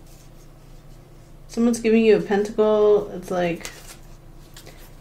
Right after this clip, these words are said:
joining a team or a group. What is this pentacle Aries is getting? Eight of Swords. Worried about it. But you're getting this Ace of Pentacles. You're getting included in something, gifted, rewarded.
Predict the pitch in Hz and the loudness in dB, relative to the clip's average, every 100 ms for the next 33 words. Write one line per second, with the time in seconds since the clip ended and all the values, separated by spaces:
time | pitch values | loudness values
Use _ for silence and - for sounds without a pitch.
0 | - - 202 202 208 196 170 - - 208 | -20 -4 0 4 4 2 0 -6 -2 0
1 | 202 196 170 180 180 175 185 175 170 - | 2 0 0 -2 -4 -4 -4 -4 -4 -4
2 | 208 254 254 233 - 196 214 240 240 240 | 0 0 -2 -6 -4 -2 -2 -4 -4 -4
3 | 220 - 175 202 196 190 - 175 165 160 | -4 -4 -2 -4 -6 -8 -6 -4 -4 -8
4 | 175 175 - - - - 147 - - - | -10 -12 -16 -14 -10 -4 -4 -4 -8 -10
5 | - - - - - - - 160 202 254 | -12 -14 -18 -20 -20 -20 -14 -8 -4 -4
6 | 170 - 190 220 - 160 - 190 202 214 | -6 -8 -6 -6 -6 -12 -10 -2 0 0
7 | 175 170 170 175 180 175 - 180 196 190 | 0 -2 -2 -4 -6 -8 -4 -2 0 2
8 | 208 214 190 175 180 202 202 196 196 208 | 4 6 4 -2 -4 -2 -4 -6 -2 0
9 | 202 170 170 170 170 - 175 175 208 208 | 0 -2 -2 -4 -10 -10 -6 2 4 6
10 | 202 208 - - - 196 202 240 233 226 | 4 0 -8 -20 -10 -4 -4 2 2 2
11 | 240 233 214 208 233 220 233 226 226 220 | 0 0 -2 0 -2 -2 -2 -2 -2 0
12 | 208 208 - 214 208 208 196 175 175 190 | 2 2 4 4 6 4 2 -2 -2 -2
13 | 190 190 190 185 196 | 0 -2 -2 -4 -8